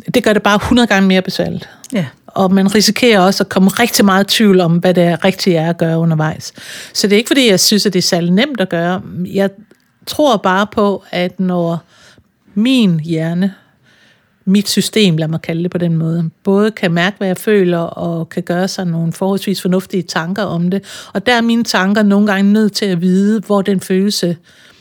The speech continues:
Speaker 1: hvad er det, den har med sig, hvor er det, den kommer fra, hvor, hvor alvorligt skal jeg tage den? Fordi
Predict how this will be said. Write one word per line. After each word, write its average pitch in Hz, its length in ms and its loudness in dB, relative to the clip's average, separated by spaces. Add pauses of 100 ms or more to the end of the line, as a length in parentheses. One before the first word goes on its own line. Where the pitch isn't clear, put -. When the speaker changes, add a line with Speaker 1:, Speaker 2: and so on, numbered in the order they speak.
(500)
Speaker 1:
hvad 202 160 2
er 208 40 2
det, 208 140 -4
den 196 140 2
har 196 100 2
med 202 300 2
sig, 190 180 -2
hvor 180 140 -2
er 190 40 0
det, 185 100 -12
den 196 120 0
kommer 220 400 -2
fra, 170 360 -6
hvor, 175 200 0
hvor 180 240 -2
alvorligt 196 600 0
skal - 200 -2
jeg 175 120 -4
tage 208 200 -2
den? 202 140 -2
Fordi 196 240 -4